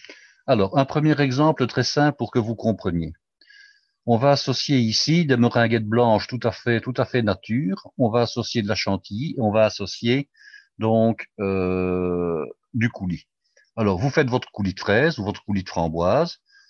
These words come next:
Hein, vous lavez vos fruits, dans le cas des fraises, vous les équeutez, toujours le faire après. Euh,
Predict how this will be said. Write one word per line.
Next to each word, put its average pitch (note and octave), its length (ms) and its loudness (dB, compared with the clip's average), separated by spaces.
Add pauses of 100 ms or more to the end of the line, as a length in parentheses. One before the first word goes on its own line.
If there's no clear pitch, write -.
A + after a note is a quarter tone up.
(180)
Hein, B2 140 0
vous A#2+ 160 -4
lavez G2+ 280 2
vos F2 140 -4
fruits, C#3 560 -2
dans G#2+ 120 2
le G2 60 2
cas F#2 160 0
des F2+ 100 0
fraises, B2 460 0
vous A#2 120 -4
les G#2+ 220 0
équeutez, G2 440 -4
toujours A2+ 280 -8
le G2 80 -2
faire F2 240 -2
après. G#2+ 440 -2 (640)
Euh, F#2+ 300 0